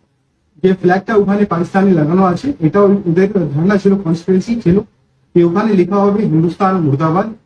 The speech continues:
পাকিস্তান জিন্দাবাদ। কমিউনাল ডিসহারমনি পেদা করার জন্য ওরা এই কাজটা করতে চলেছিল।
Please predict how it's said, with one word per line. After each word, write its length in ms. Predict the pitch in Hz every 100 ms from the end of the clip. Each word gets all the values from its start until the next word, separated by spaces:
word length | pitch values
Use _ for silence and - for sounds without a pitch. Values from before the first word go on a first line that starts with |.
| _ _ _ - -
পাকিস্তান 380 | 156 - 190
জিন্দাবাদ। 260 | 147 147 131 - _ _ _ _ _ _ _ _ _
কমিউনাল 480 | 165 180 220 247 202
ডিসহারমনি 540 | 175 196 190 202 214 226
পেদা 300 | - 180 190
করার 200 | 196 185
জন্য 220 | 190 196
ওরা 200 | 185 185
এই 120 | 175
কাজটা 520 | 170 165 156 - 175 - -
করতে 260 | 151 160
চলেছিল। 420 | 151 151 147 208